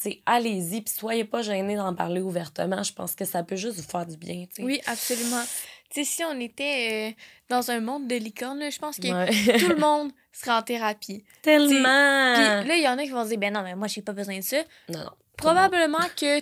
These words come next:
Speaker 2: t'as pas un besoin urgent de voir, euh, ben, possiblement que t'as
Speaker 1: Ouais.
Speaker 2: pas un besoin urgent, mais à quel point ça peut t'aider à connaître plus de choses sur toi-même,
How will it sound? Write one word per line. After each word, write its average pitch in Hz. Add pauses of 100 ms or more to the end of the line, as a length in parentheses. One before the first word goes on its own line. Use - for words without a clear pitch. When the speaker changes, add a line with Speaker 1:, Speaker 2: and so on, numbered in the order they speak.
(160)
Speaker 2:
t'as 247
pas 302
un -
besoin 254 (100)
urgent 254 (180)
de 208
voir, 226
euh, 208
ben, 202
possiblement 226
que -
t'as 247
Speaker 1:
Ouais. 208
Speaker 2:
pas 269
un 277
besoin 233 (100)
urgent, 247 (480)
mais 247
à 247
quel 277
point 359
ça 233
peut 285
t'aider 233 (120)
à 226
connaître 277
plus 330
de 240
choses 277
sur -
toi-même, 247